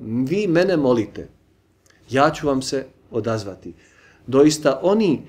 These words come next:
koji se ohole da meni ibadet čine, završit će u džehennemu poniženi." Pa je to dokaz da je dova s jedne strane ibadet, s druge strane da nije dozvoljeno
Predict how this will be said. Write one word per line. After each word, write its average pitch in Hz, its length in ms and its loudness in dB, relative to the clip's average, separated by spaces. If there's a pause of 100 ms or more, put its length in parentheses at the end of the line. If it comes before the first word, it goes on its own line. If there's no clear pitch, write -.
(240)
koji 127 300 2
se 127 300 -2 (720)
ohole 190 580 4 (280)
da 123 160 -2
meni 202 400 0 (340)
ibadet 143 640 -2
čine, 214 460 -2 (320)
završit 151 540 -4
će 151 220 -10 (100)
u 110 80 -6
džehennemu 110 560 -6 (260)
poniženi." 82 560 -10 (600)
Pa 98 60 -14
je 101 80 -12
to 147 120 2
dokaz 185 460 2 (440)
da 123 140 -4
je 123 380 -2 (120)
dova 175 480 2
s - 120 -10
jedne 151 220 2
strane 135 440 -2
ibadet, 123 600 -2 (600)
s 117 60 -12
druge 220 300 2
strane 202 560 0 (300)
da 117 240 -2
nije 196 320 0
dozvoljeno 175 720 0